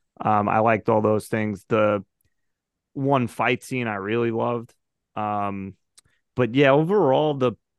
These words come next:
I don't know, the, the plot, the story, like, I didn't really care what happened. Like, basically, once he got past the lawyer and then there was the fight, like, kinda everything else,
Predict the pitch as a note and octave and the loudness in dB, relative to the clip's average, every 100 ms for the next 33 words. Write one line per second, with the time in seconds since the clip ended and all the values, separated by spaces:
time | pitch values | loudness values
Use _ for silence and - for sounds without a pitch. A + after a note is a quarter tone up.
0 | _ - E3+ F3+ D#3 C3+ G#2 - _ - | _ -16 -10 -8 -6 -4 -4 -6 _ -6
1 | A2+ - C#3 C#3+ C#3+ C#3+ A2 - C3+ C3+ | -6 -6 -2 2 2 0 -8 -2 0 2
2 | B2 A2+ B2+ D#3 E3+ E3 D3 - - B2 | 0 0 0 0 0 0 -2 -4 -8 -2
3 | A#2+ A#2+ A#2 A2 G#2+ G#2 G2 G#2 G#2+ A#2 | -2 -2 -4 -6 -6 -6 -2 -4 -2 -6
4 | A2+ G#2+ G2+ _ _ _ _ B2 A2 B2+ | -6 -10 -14 _ _ _ _ -2 -2 -8
5 | - D3 F3+ - G3 D#3 B2 D3 E3+ - | -2 2 2 0 -2 -2 0 0 -2 -6
6 | E3 D#3+ D3 C#3 - - B2 B2+ - - | -8 -2 0 0 -2 -4 -2 -2 -6 -16
7 | - A2 G#2+ G#2+ A#2 C3+ D3 _ _ _ | -10 -8 -6 -4 -4 -4 -8 _ _ _
8 | _ _ _ A#2 B2 B2 A#2+ A#2 G#2+ G#2 | _ _ _ -4 -2 0 0 0 -2 -8
9 | - - A2 C#3 B2 A2+ - D#3+ G#3 - | -6 -4 -2 -2 -4 -6 -4 -6 -4 -4
10 | F#3+ G3 G3 F#3 C#3 D#3 F3 - | -6 -6 -8 -8 -4 -4 -6 -10